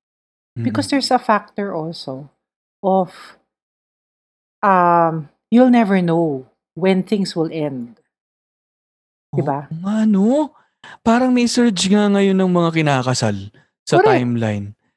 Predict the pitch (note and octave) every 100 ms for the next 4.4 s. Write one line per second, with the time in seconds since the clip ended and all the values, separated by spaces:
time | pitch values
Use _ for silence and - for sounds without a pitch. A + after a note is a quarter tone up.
0 | _ - D4 A#3+ C#3+ C#3+ D3+ D3 C#3+ -
1 | D3 D#3+ D#3+ D#3+ E3 - E3 D3+ D3+ D#3
2 | E3+ D#3+ D3+ - - - F#3 F#3 - F#4+
3 | D4+ B3 - C#3 C3+ D#3 - C3+ B2 B2
4 | B2 A#2 A2+ A2